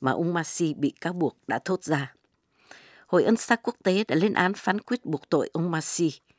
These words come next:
Tổ chức nhân quyền này nói rằng họ có những quan tâm sâu sắc về tính công bằng của vụ xét xử. Tổ chức này mô tả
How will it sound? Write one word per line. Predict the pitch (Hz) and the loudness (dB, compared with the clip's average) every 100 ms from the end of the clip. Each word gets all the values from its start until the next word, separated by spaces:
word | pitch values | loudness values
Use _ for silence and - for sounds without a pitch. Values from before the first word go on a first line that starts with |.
| _ _ _ _ _ _ - | _ _ _ _ _ _ -2
Tổ | 160 | 0
chức | 247 - | 0 2
nhân | 254 | 0
quyền | 226 180 143 | 2 2 2
này | 147 | 2
nói | 131 | 0
rằng | 196 190 156 - - _ | 0 0 -2 -4 -16 _
họ | - | -4
có | 117 220 | 0 0
những | 220 165 | 0 -4
quan | - 220 | 0 -2
tâm | 202 220 190 | 2 2 2
sâu | - 233 202 | 0 2 2
sắc | - 233 - - _ _ | 0 -4 -6 -20 _ _
về | - | -2
tính | 151 202 233 | 0 2 0
công | - 226 190 | 0 0 0
bằng | 160 123 | 0 0
của | 143 | -2
vụ | 135 - | -4 -4
xét | - 123 | -4 -2
xử. | - 139 123 - _ _ _ _ - _ _ _ - | 2 2 2 -12 _ _ _ _ -20 _ _ _ 0
Tổ | 151 | 0
chức | - 247 | 2 2
này | 196 139 | 4 4
mô | 143 214 | 4 2
tả | - 151 123 | 4 2 2